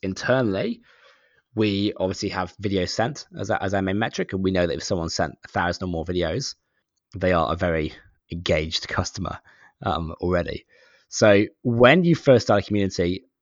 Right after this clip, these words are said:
what I suggest you to do is to find the trigger that highlights your, um, highest engaged users, and off that trigger, create a message and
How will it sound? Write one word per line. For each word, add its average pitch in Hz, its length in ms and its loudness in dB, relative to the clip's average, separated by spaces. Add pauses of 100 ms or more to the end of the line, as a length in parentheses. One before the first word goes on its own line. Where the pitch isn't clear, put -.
(400)
what 113 180 0
I 113 40 4
suggest 107 260 -2
you 92 60 0
to - 60 -8
do 92 120 2
is 87 120 2
to 92 80 -8
find 117 640 -2 (300)
the 104 80 -2
trigger 85 580 -2 (480)
that 85 180 -2
highlights 90 680 -4 (140)
your, 87 560 -4 (360)
um, 78 200 -10
highest 95 340 -4
engaged 82 440 -6 (120)
users, 120 500 -4 (640)
and 92 280 -4
off 165 180 2
that - 180 0
trigger, - 380 -2 (500)
create 131 560 2
a 98 140 -2
message 98 640 -4 (640)
and 98 400 -2